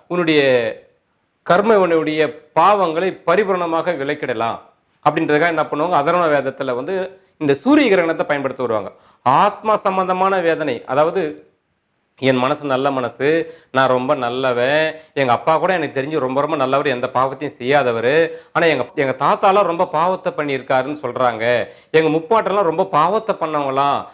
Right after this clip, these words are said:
எங்க பெரியவங்க சொல்லி நான் கேள்விப்பட்டிருக்கேன், அதனாலே என்ன தெரியல, நாங்க இவ்வளோ நல்லவங்களா இருந்தாலும், எங்க அப்பா நல்லவரா இருந்தாலும், நாங்க ரொம்ப கஷ்டப்படுறோம், அவஸ்தைப்படுறோம், நாங்க செய்யாத குற்றத்துக்கெல்லாம் தண்டனை நாங்க அனுபவிக்கிறோம் அப்படின்னு சொல்லக்கூடியவங்களா ஆத்ம வேதனை,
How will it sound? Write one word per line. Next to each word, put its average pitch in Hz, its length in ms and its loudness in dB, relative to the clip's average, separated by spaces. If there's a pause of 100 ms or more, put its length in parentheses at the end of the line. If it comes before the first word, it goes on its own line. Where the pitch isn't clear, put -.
(160)
எங்க 139 220 0
பெரியவங்க 160 320 0
சொல்லி 156 220 -2
நான் 135 240 0
கேள்விப்பட்டிருக்கேன், 139 580 2
அதனாலே 165 260 2
என்ன 190 220 2
தெரியல, 180 180 0
நாங்க 151 180 -2
இவ்வளோ 160 280 0
நல்லவங்களா 165 340 0
இருந்தாலும், 143 480 -2
எங்க 127 140 -2
அப்பா 156 180 0
நல்லவரா 135 380 0
இருந்தாலும், 151 420 0 (340)
நாங்க 120 280 0
ரொம்ப 214 520 -4
கஷ்டப்படுறோம், 156 540 0
அவஸ்தைப்படுறோம், 143 720 -2
நாங்க 127 300 -4
செய்யாத 175 480 2
குற்றத்துக்கெல்லாம் 180 600 -2
தண்டனை 170 240 0
நாங்க 139 260 -4
அனுபவிக்கிறோம் 143 580 0 (400)
அப்படின்னு 170 320 0
சொல்லக்கூடியவங்களா 139 560 0 (400)
ஆத்ம 220 340 0
வேதனை, 170 340 2